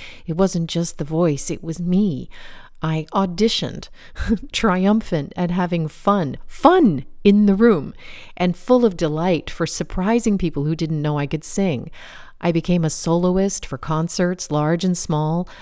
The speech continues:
I recorded a demo. I produced my own evening of song and celebration called the Metamorphosis Concert, joined by some of my favorite singers and friends. And I performed with a full orchestra for the first time.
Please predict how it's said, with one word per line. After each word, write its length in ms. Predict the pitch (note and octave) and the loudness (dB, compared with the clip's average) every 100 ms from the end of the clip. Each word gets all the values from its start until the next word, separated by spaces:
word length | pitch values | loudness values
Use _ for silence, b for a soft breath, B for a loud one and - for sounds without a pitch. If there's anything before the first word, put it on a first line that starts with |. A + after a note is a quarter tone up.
| B | B
I 120 | D3+ | -2
recorded 500 | D3 C#3+ - D3 C#3+ | -2 0 0 0 -2
a 60 | A#2+ | -2
demo. 600 | E3+ F3 G3 F#3 F#3+ F#3+ B B | 2 4 4 4 2 0 B B
I 120 | - D#3 | -4 -2
produced 480 | F3 D#3+ D#3 - | -2 -2 -4 -4
my 220 | D3+ D3+ D#3+ | -4 -2 2
own 160 | F3 | 2
evening 340 | F3 E3 D#3+ D3 | 2 0 0 -2
of 80 | |
song 500 | C3 - D#3+ E3 F3 | -2 0 2 2 2
and 200 | D#3+ C3+ | 0 -2
celebration 720 | - D#3 D3+ D#3+ D#3+ - E3+ E3+ | -2 0 0 0 0 0 -2 -2
called 240 | D#3+ C#3 | -2 -2
the 80 | C#3+ | -2
Metamorphosis 680 | C#3 C#3 C#3+ - F3+ F#3+ - | -2 0 0 -2 -2 -4 -2
Concert, 640 | G3 F#3+ F#3+ G#3 G#3 - - | 0 0 2 0 0 -4 -4
joined 480 | D#3 C#3+ D#3 F3 | -2 0 0 0
by 140 | D#3 C#3+ | 0 -2
some 240 | - D#3+ | -2 -2
of 100 | D#3 | -2
my 100 | C#3+ | -4
favorite 380 | - D3+ D3 - | -2 -2 -2 -6
singers 460 | - E3 F#3 G3 C#3+ | -4 0 0 0 -4
and 100 | B2 | -8
friends. 580 | - D3+ D#3 G3+ G3+ B B B B B D#3+ | -4 -2 2 2 0 B B B B B -2
And 120 | F3 | 0
I 120 | F3 | 2
performed 460 | E3+ D#3 F3 E3+ E3 | 0 0 0 0 0
with 120 | D#3 | -2
a 60 | |
full 260 | - - E3+ | -2 0 2
orchestra 580 | D3+ E3 G3+ - G3+ G3 | 2 2 0 0 0 0
for 180 | - F#3+ | 0 0
the 80 | E3 | 0
first 400 | - D#3+ - - | 0 -2 -2 -4
time. 420 | D3+ D#3 F3+ | -2 -2 -4